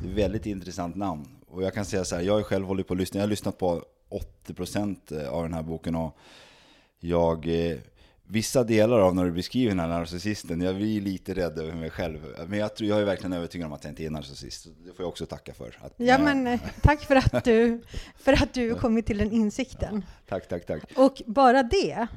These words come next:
Speaker 2: eh, säger ju väldigt mycket om att du inte är en narcissist.
Speaker 1: Ja, men det har jag förstått. Du, så vi kanske ska, jag har en fråga här lite senare som en narcissist vet att den är narcissist. Men det kan vi komma till sen kanske. Men, eh,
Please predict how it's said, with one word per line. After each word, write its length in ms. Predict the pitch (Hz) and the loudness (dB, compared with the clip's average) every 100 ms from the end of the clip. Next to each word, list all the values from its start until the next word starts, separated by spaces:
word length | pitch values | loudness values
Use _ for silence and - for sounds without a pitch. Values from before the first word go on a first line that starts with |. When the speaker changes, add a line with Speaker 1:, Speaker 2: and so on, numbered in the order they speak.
| - - | -14 -6
Speaker 2:
eh, 180 | 226 208 | -4 -4
säger 320 | - 240 233 | -2 0 0
ju 160 | 220 208 | 0 -2
väldigt 340 | 190 180 185 | -2 -4 -4
mycket 260 | 208 190 185 | -6 -6 -8
om 100 | 185 | -8
att 160 | 170 - | -10 -12
du 80 | |
inte 380 | 156 196 180 - | -8 -8 -8 -12
är 180 | 220 180 | -10 -10
en 240 | 180 170 170 | -12 -14 -14
narcissist. 640 | - - - 170 - - - | -16 -18 -18 -18 -20 -20 -8
Speaker 1:
Ja, 280 | 110 127 135 | -4 -2 -2
men 160 | 139 | 0
det 60 | 147 | 0
har 60 | |
jag 100 | 123 | 0
förstått. 400 | - 101 101 - _ _ | -2 -4 -4 -4 _ _
Du, 140 | 95 | -16
så 160 | 92 104 | -10 -8
vi 280 | 101 113 117 | -4 -2 -2
kanske 260 | 127 107 | -4 -6
ska, 120 | - 107 | -8 -8
jag 180 | 110 | -2
har 160 | 113 117 | 0 0
en 80 | 107 | -2
fråga 300 | 113 107 104 | 0 0 0
här 80 | 85 | -2
lite 160 | 85 | -6
senare 280 | 82 82 80 | -6 -4 -4
som 180 | 82 82 | -4 -4
en 100 | 82 | -2
narcissist 640 | 80 78 - - - - | 0 0 0 -2 -4 -4
vet 300 | 82 98 95 | -4 -4 -4
att 100 | 76 | -10
den 140 | 73 73 | -10 -10
är 60 | |
narcissist. 480 | 69 71 67 69 69 | -10 -14 -16 -18 -10
Men 100 | 98 | -6
det 60 | 104 | -6
kan 160 | 110 | -6
vi 80 | 95 | -6
komma 220 | - 82 | -6 -8
till 160 | 78 76 | -8 -10
sen 220 | - 87 | -8 -8
kanske. 280 | 76 71 73 - - - - _ | -8 -12 -16 -18 -20 -20 -20 _
Men, 320 | 123 123 123 | 0 2 2
eh, 100 | 123 | 0